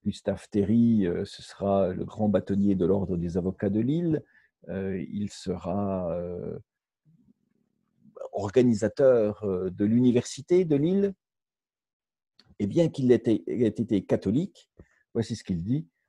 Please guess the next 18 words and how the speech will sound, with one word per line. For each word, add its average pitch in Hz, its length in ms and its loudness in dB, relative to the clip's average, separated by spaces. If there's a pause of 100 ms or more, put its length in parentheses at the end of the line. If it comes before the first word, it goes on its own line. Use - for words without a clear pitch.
(140)
Pour 156 200 2
nous, 147 280 4 (380)
maîtres 131 380 0
de 101 100 2
l'université 104 680 2
républicaine, 98 800 -6 (640)
n'est-ce 110 260 -2
pas 107 200 4
vraiment 107 380 2
notre 98 280 -2
évangile, 101 640 0 (440)
notre 98 320 -2
biè-, 101 420 2
bréviaire 104 720 2
laïque 101 600 0 (640)
que 87 100 -10
ce - 140 -8
roman ? » - 320 -10